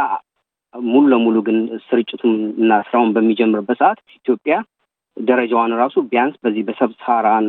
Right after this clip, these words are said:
አ፣ ካንትሪስ ብናይ ራሱ በአስራ ሰባት ደረጃ ከፍ ያደርጋታል። ከነ ግብጽ በላይ ሁሉ ሆና፣ ከነ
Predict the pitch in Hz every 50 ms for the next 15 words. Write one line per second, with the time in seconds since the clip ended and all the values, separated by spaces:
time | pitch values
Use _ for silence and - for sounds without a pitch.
0 | 107 110 104 104 104 104 98 95 - 127 120 107 117 113 98 - - - 110 113
1 | 117 107 113 117 113 113 110 113 131 151 - - 269 254 - _ _ _ _ _
2 | - 107 113 113 120 - 120 127 - - 131 123 - 143 139 135 131 123 127 120
3 | 120 135 131 - 165 - - - 120 101 107 98 95 110 107 101 - 120 117 117
4 | 113 120 120 - _ 123 117 113 110 107 101 - 156 143 123 110 110 120 131 147
5 | - - - - 123 117